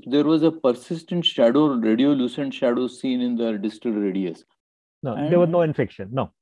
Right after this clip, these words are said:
Speaker 1: Okay.
Speaker 2: There.
Speaker 1: And in, uh, the situations wherein you can't get the, uh, uh, radioulnar joint in proper alignment, uh, why did you not think of,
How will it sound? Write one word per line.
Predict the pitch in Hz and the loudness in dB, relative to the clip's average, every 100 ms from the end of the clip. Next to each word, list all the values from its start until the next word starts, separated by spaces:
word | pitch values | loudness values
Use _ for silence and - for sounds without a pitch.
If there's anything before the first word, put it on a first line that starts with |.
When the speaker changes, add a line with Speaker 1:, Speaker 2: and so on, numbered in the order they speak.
| - | -12
Speaker 1:
Okay. | 110 90 _ _ 127 | -10 -10 _ _ -12
Speaker 2:
There. | 101 _ | -12 _
Speaker 1:
And | 127 135 | -2 0
in, | 156 160 - - | 0 -2 -6 -4
uh, | 131 117 110 - _ _ | -2 -2 -2 -8 _ _
the | 117 127 135 135 | -4 2 4 4
situations | 131 131 123 160 165 165 185 147 | 0 -2 -2 2 2 0 -6 -4
wherein | 131 143 151 143 | -2 0 -2 -4
you | 139 - | -6 -4
can't | 127 156 120 | -2 -2 -2
get | 127 131 117 | -2 -2 -2
the, | 131 127 123 | 0 2 0
uh, | 117 110 104 _ _ _ _ - - | 0 -2 -6 _ _ _ _ -20 -18
uh, | - - 60 60 - _ _ _ _ _ | -16 -16 -18 -20 -20 _ _ _ _ _
radioulnar | - 95 107 131 135 120 123 127 123 - - _ - 92 | -8 -4 2 4 4 4 4 2 -2 -6 -14 _ -14 -6
joint | 110 110 139 127 | -2 2 2 2
in | 131 120 | 0 0
proper | 113 104 123 | 0 0 0
alignment, | 110 98 110 110 101 90 - _ _ _ _ _ _ | 0 0 -2 -2 -4 -8 -16 _ _ _ _ _ _
uh, | - - - | -10 -8 -10
why | - 101 127 | -8 -2 -2
did | 147 139 143 | 0 2 2
you | 151 | 2
not | 143 147 - | 2 0 -2
think | 143 139 147 | -6 -2 -2
of, | 139 | -2